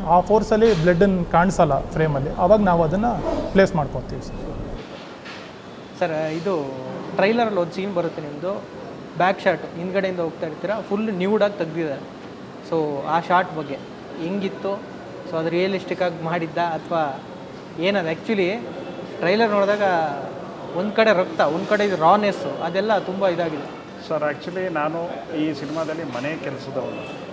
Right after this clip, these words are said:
Speaker 3: ಪಾತ್ರ. So ಹಾಗಾಗಿ ನಮ್ಮ ಒಬ್ಬ ದಣಿ ಅಂತ ಏನಿರ್ತಾನೆ,
Speaker 2: ಹ್ಮ್.
Speaker 3: ಅವನು ಯಾವುದು ಹೇಳ್ತಾನೆ ಅದಕ್ಕೆ ನಾನು ಹಾನೆಸ್ಟಾಗಿರ್ತೀನಿ.
Speaker 2: ಹ್ಮ್, ಹ್ಮ್.
Speaker 3: ಯಾವುದೋ ಒಂದು ಕೆಲಸ ಹೇಳಿರ್ತಾರೆ,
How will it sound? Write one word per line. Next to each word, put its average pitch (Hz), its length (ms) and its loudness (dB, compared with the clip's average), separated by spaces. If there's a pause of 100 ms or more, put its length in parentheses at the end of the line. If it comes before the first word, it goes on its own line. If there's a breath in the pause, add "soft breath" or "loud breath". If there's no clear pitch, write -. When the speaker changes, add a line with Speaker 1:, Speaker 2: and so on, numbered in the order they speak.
(240)
Speaker 3:
ಪಾತ್ರ. 113 280 -4 (1120)
So 143 100 -4
ಹಾಗಾಗಿ 175 720 -4 (140)
ನಮ್ಮ 143 220 -4 (480)
ಒಬ್ಬ 135 380 -2
ದಣಿ 160 180 0
ಅಂತ 156 160 -6
ಏನಿರ್ತಾನೆ, 147 520 -6
Speaker 2:
ಹ್ಮ್. 147 360 -6
Speaker 3:
ಅವನು 135 360 -4
ಯಾವುದು 147 400 -2 (380)
ಹೇಳ್ತಾನೆ 160 420 -2
ಅದಕ್ಕೆ 147 300 -4
ನಾನು 143 240 -4 (180)
ಹಾನೆಸ್ಟಾಗಿರ್ತೀನಿ. 131 720 -8 (140)
Speaker 2:
ಹ್ಮ್, 175 140 -4
ಹ್ಮ್. 156 640 -10
Speaker 3:
ಯಾವುದೋ 160 320 0
ಒಂದು 170 640 -4 (240)
ಕೆಲಸ 151 240 -4
ಹೇಳಿರ್ತಾರೆ, 147 560 -4